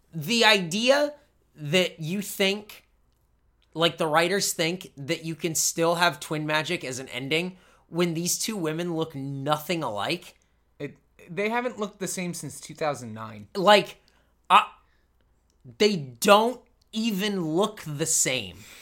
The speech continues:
Speaker 1: This was the same when Kofi and Xavier Woods had, like, that, oh, kinda twin magic type thing.
Speaker 2: Uh-huh.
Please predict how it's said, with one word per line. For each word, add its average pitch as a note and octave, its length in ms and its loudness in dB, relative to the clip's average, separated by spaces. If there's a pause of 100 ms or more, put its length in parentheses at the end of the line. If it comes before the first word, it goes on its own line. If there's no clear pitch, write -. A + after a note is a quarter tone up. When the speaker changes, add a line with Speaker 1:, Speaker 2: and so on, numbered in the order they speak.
(680)
Speaker 1:
This E3 280 0
was C4+ 180 0
the C4+ 100 -4
same A#3+ 300 0
when G#3+ 160 0
Kofi F#3+ 480 0
and E3 100 0
Xavier E3 360 0
Woods E3 320 0
had, D3+ 200 0
like, C#3+ 220 0
that, C#3+ 240 0
oh, C#3 160 2
kinda C#3 240 -4
twin C#3+ 240 -6
magic C3+ 320 -4
type C3 220 -6
thing. B2 280 -4
Speaker 2:
Uh-huh. D3 260 -2